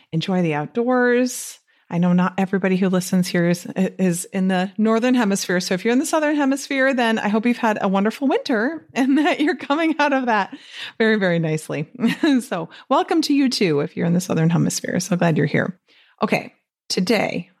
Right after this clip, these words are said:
I want to talk to you about owning your weight loss journey versus abdicating it.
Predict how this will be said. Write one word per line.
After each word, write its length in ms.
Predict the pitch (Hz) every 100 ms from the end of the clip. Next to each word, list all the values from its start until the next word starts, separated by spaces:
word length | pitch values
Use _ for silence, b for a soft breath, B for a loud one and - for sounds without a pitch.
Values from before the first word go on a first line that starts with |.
| -
I 60 |
want 220 | 156 160 202
to 80 |
talk 240 | 240 381 370
to 160 | -
you 420 | 170 160 160 170 185 B B B
about 640 | 175 175 156 156 156 - - _ _ -
owning 480 | 202 254 294 311
your 120 | 330 302
weight 180 | 294
loss 220 | 277 269 269
journey 380 | 269 262 254
versus 800 | 240 180 196 - 196 196 196 196 - _
abdicating 640 | - 156 147 156 - - -
it. 480 | - - - -